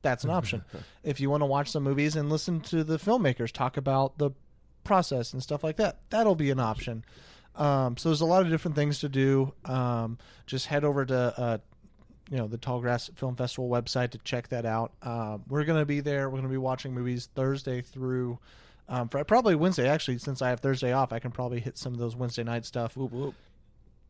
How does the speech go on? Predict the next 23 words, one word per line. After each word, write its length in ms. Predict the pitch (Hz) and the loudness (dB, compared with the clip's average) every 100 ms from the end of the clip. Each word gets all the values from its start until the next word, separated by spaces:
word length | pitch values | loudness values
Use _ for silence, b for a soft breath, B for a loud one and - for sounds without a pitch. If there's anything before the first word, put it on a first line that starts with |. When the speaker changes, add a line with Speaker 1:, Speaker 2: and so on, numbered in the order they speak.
| - - | -20 -10
Speaker 1:
So 160 | - 165 | 2 6
I'll 160 | 196 | 6
be 100 | 180 | 6
there 180 | 170 160 | 6 6
all 120 | 151 | 6
five 260 | 160 156 143 | 6 4 4
days, 480 | 139 143 147 - - - | 4 4 2 -2 -8 -4
um, 480 | 147 139 127 120 113 | 0 2 2 0 -2
and 120 | 135 | -4
I 80 | 127 | -2
think 160 | 131 135 | -2 -4
Trevor 240 | 143 135 | -4 -4
will 180 | 131 135 | -2 0
be 160 | 131 123 | 0 -2
too. 340 | - 139 135 | -2 2 0
Tristan 340 | 131 139 143 | 0 -6 -4
will 120 | 131 117 | -4 -2
be 280 | 127 127 127 | 0 -2 -2
able 260 | 127 127 | -2 -4
to 300 | 123 - 123 | -8 -8 -8
sprinkle 540 | 117 - - 135 131 131 | -6 -8 -6 -6 -4 -4
in 180 | 127 120 | -4 -2
there, 360 | 120 123 113 | -2 -2 -4